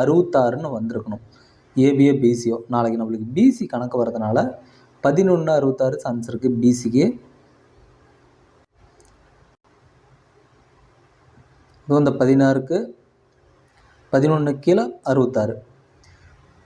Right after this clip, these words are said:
புரியுதுங்களா? பவர் வச்சு எடுத்துகிட்டு வந்துட்டாலே ஒரு நாள் கேப்பு. பதினாறு, பதினொன்னுக்கு அறுபத்தாறுன்னா மறுபடியும் ஒரு நாள் கேப் விட்டு இன்னைக்கு வந்திருக்கணும். நேத்து வர வேண்டிய நம்பர் இன்னைக்கு வந்திருக்கு. அப்போ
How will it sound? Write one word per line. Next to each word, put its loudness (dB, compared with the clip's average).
புரியுதுங்களா? 2
பவர் 2
வச்சு -6
எடுத்துகிட்டு -8
வந்துட்டாலே -4
ஒரு 2
நாள் 0
கேப்பு. -2
பதினாறு, 0
பதினொன்னுக்கு 0
அறுபத்தாறுன்னா 0
மறுபடியும் 2
ஒரு 0
நாள் -2
கேப் 0
விட்டு -2
இன்னைக்கு 2
வந்திருக்கணும். -2
நேத்து 0
வர 2
வேண்டிய -2
நம்பர் -4
இன்னைக்கு -4
வந்திருக்கு. 0
அப்போ -4